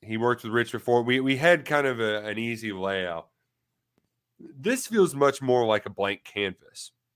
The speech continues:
So I'm curious where your, where, where your brain took you when, uh, assembling this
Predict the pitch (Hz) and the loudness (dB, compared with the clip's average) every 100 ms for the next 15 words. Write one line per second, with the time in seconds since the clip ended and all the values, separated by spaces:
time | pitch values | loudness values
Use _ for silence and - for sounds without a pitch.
0 | _ _ - - 139 131 127 _ _ _ | _ _ -8 2 4 4 0 _ _ _
1 | _ _ _ _ - 127 123 - - 208 | _ _ _ _ -10 -8 -8 -12 -4 2
2 | 190 120 110 110 - _ _ _ _ 117 | 4 4 0 -2 -12 _ _ _ _ -2
3 | 117 127 127 123 113 110 110 107 107 110 | 4 6 6 6 4 2 2 4 4 0
4 | 87 120 127 127 135 139 113 120 120 113 | -2 -2 0 4 4 4 2 2 0 -2
5 | 123 117 104 101 107 110 107 90 101 95 | -4 -4 -6 -4 -4 -4 -6 -6 -6 -6
6 | 69 67 64 104 - - 107 - 135 107 | -8 -14 -18 -18 -18 -14 -8 -2 -2 -2
7 | 98 98 | -4 -6